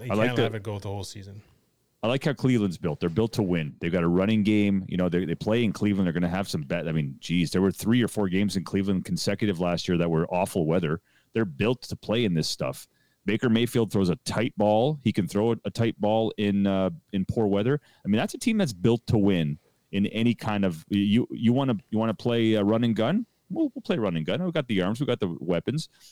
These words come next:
Speaker 2: You wanna play grind it out? It's snowing, raining, whatever in Cleveland.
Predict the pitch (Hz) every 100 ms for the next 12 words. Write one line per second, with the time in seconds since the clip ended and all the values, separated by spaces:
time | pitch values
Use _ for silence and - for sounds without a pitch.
0 | _ - 98 110 - 120 95 107 107 98
1 | 113 170 - 92 - - 110 127 123 92
2 | 107 123 117 117 110 107 92 107 123 165